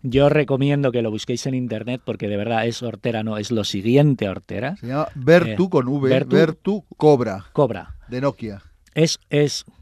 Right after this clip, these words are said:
Speaker 1: no,
Speaker 2: Pero
Speaker 1: Vertu, Vertu es la marca, ¿vale? O sea, no,
Speaker 2: Ah,
Speaker 1: no
Speaker 2: vale.
Speaker 1: busquéis Nokia porque es la, la marca es Vertu.
Speaker 2: Pero es de Nokia, ¿no?
Speaker 1: Sí,
Speaker 2: Es como
Speaker 1: sí,
Speaker 2: el Lexus
Speaker 1: es,
Speaker 2: de
Speaker 1: sí,
Speaker 2: Toyota,
Speaker 1: efectivamente.
Speaker 2: vale, vale.
Speaker 1: Eso es.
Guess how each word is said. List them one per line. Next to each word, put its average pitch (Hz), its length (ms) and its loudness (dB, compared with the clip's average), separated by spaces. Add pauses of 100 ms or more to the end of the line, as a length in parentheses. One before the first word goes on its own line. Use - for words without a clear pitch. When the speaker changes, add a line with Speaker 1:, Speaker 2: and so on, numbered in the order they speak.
(140)
Speaker 1:
no, 135 140 2
Speaker 2:
Pero 127 80 2
Speaker 1:
Vertu, 147 320 4
Vertu 147 320 2
es 135 100 -6
la 127 80 -2
marca, 104 340 -10
¿vale? 120 240 -10
O 113 60 -10
sea, 107 160 -12
no, 110 80 -10
Speaker 2:
Ah, 110 40 -8
Speaker 1:
no 110 80 -10
Speaker 2:
vale. 127 100 -2
Speaker 1:
busquéis 127 300 2
Nokia 147 280 2
porque 120 240 -4
es 110 100 -8
la, 113 160 -6
la 107 120 -8
marca 117 240 -8
es 98 100 -12
Vertu. 110 160 -10
Speaker 2:
Pero 135 100 -6
es 139 60 -10
de 147 80 -4
Nokia, 117 320 -8
¿no? 139 140 -6
Speaker 1:
Sí, 131 60 -4
Speaker 2:
Es 95 60 -8
como 127 220 -6
Speaker 1:
sí, 120 60 0
Speaker 2:
el 117 280 -4
Lexus 135 360 -8
Speaker 1:
es, 113 40 -16
Speaker 2:
de 120 380 -6
Speaker 1:
sí, 110 60 -8
Speaker 2:
Toyota, 110 260 -10
Speaker 1:
efectivamente. 98 220 -12
Speaker 2:
vale, 98 140 -16
vale. 90 280 -20
Speaker 1:
Eso 98 180 -18
es. - 220 -20